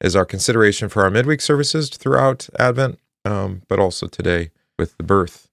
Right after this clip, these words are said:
announced to Gabriel. All right, let's begin. In the name of the Father, and of the Son, and of the Holy Spirit, Amen.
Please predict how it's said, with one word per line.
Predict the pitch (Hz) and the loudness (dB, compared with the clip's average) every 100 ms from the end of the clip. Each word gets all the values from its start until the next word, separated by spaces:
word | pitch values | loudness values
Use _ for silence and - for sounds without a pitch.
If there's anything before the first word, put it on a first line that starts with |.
| _ - | _ -4
announced | 90 90 127 - - - _ _ - | -2 -2 -6 -12 -12 -18 _ _ -12
to | - 92 82 85 95 98 - _ - | -4 0 2 0 -2 -8 -18 _ -4
Gabriel. | 107 117 69 53 - _ _ 113 | 0 2 2 -2 -6 _ _ -6
All | |
right, | 110 92 - - _ _ _ _ _ - | -4 -6 -10 -20 _ _ _ _ _ -6
let's | 90 - | -6 -4
begin. | 107 147 156 - _ _ _ _ _ - | -2 -2 -2 -4 _ _ _ _ _ -2
In | 104 | 0
the | 107 | 4
name | 110 | 4
of | 107 | 4
the | 95 | 2
Father, | 110 107 113 160 | 4 6 6 4
and | - 107 98 | 2 0 0
of | 82 | 2
the | 90 | 0
Son, | 120 135 156 | 2 2 2
and | - 107 104 | 0 0 2
of | 90 | 2
the | 98 | 2
Holy | 113 110 107 | 4 4 2
Spirit, | - - 131 165 - - | 0 2 2 2 -2 -6
Amen. | 104 101 117 92 | -2 0 2 0